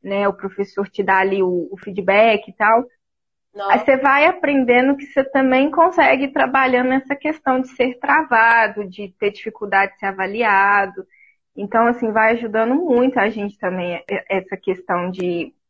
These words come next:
Speaker 1: é meio que é uma questão já mais emocional mesmo, de bloqueios, né, psicológicos, essas coisas. Então, ele vai melhorando, assim, às vezes não, igual eu falei, não só porque você quer ser um ator, mas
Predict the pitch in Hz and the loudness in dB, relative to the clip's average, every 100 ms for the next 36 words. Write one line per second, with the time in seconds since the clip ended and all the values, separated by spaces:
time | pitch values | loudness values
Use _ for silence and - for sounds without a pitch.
0 | _ - 202 254 370 370 311 320 320 302 | _ -6 0 2 2 2 2 2 2 2
1 | 302 311 262 277 254 254 240 240 247 247 | -2 2 2 4 2 2 2 2 0 0
2 | 254 262 254 277 349 247 208 226 240 190 | 0 0 -2 -2 0 2 4 4 4 2
3 | 196 220 214 190 180 180 185 190 202 208 | 0 0 -2 0 0 0 -4 -4 0 0
4 | - 208 202 226 208 190 202 202 254 - | 0 4 6 4 2 -2 0 0 0 -4
5 | - _ _ 202 - 220 190 185 208 214 | -20 _ _ -16 -2 4 6 6 6 2
6 | 185 190 226 - 180 160 180 185 202 226 | 0 -2 -4 -4 -4 -4 -4 -2 -2 -2
7 | - - _ - 226 247 262 277 277 262 | -10 -20 _ 2 2 4 4 4 4 6
8 | 254 269 277 269 269 240 180 - - _ | 4 4 4 2 0 -2 -2 -10 -16 _
9 | - 202 214 240 269 269 269 240 247 285 | -8 0 4 6 6 2 -2 2 2 2
10 | 269 214 240 269 277 320 311 247 214 240 | 2 2 4 4 2 2 6 4 4 2
11 | 330 - 302 285 294 262 262 233 226 226 | 0 -2 4 4 4 -2 2 2 2 -4
12 | 208 214 214 202 196 190 190 180 202 190 | 0 -2 -2 -2 2 0 0 -4 -2 -4